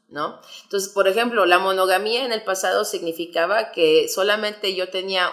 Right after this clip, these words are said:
una sola pareja por toda mi vida.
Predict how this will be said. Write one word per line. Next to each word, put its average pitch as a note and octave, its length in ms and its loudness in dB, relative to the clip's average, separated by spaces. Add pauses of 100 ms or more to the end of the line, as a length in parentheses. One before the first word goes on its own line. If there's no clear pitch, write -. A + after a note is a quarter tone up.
una B3 280 0
sola A3 360 -2
pareja F#3 460 -2
por F3+ 240 -8
toda A3+ 300 0
mi G#3 160 -8
vida. A#3+ 440 -8